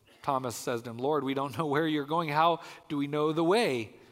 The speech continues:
John fourteen six, Jesus said to him, "I am the way and the truth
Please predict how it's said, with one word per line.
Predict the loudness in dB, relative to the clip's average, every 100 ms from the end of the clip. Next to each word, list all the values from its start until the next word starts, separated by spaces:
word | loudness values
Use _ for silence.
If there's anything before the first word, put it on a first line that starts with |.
| -20 _ _ _ _ _ -12
John | -10
fourteen | -6 -8 -8 -12
six, | -12 -14
Jesus | -10 -8 -6
said | -6 -6
to | -8
him, | -10 -8
"I | -4 -4 -4 -12 -4
am | 0 0 -2 -4 -2
the | -2
way | 0 -2 -4 -12 -20 _ _ _ _ _ -2
and | 2 4 2
the | 0 2 2
truth | 0 -2 0 2 2 0